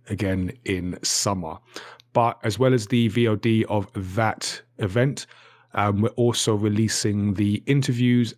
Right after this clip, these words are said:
and the panel, uh, video, the full extended versions of each interview we've done, and the three parts of the panel on game design,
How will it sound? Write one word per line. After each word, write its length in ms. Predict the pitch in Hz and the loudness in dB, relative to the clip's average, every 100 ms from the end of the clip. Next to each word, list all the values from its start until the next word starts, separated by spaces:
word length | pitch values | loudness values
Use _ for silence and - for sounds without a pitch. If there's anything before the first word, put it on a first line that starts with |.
| _ | _
and 200 | 120 123 | 0 2
the 60 | 113 | 0
panel, 640 | 104 - 107 92 95 113 _ - _ - | 0 0 0 0 0 -2 _ -20 _ -8
uh, 220 | 95 98 | -2 -2
video, 480 | 90 110 101 95 90 | 0 -2 -2 -2 -2
the 240 | - 98 95 | -2 -2 -2
full 480 | - 135 123 117 | -2 2 2 2
extended 420 | 101 - 120 107 98 | 0 -2 0 0 0
versions 680 | 104 101 - 104 95 95 - - | 0 0 0 -2 -2 -4 -6 -2
of 220 | 117 110 - | 0 -2 -2
each 300 | 117 127 - | -2 -2 -2
interview 360 | 110 95 104 | -4 0 0
we've 160 | 101 98 | 2 2
done, 340 | 117 127 131 - _ _ _ - | 2 2 0 -4 _ _ _ -2
and 480 | 110 107 110 104 - | 0 2 0 -2 -4
the 280 | 104 104 101 | -2 0 0
three 340 | - 131 120 | -2 0 0
parts 520 | - 113 110 - - - | 0 0 0 -2 -8 -4
of 220 | 104 95 | -4 -2
the 160 | 104 98 | -2 -2
panel 580 | - 123 110 110 110 107 _ - - | -2 0 0 0 0 -2 _ -18 -4
on 400 | 98 95 95 90 | -2 -2 -2 -2
game 280 | 117 113 | 0 2
design, 540 | 101 90 92 92 123 | 0 -2 -2 0 -2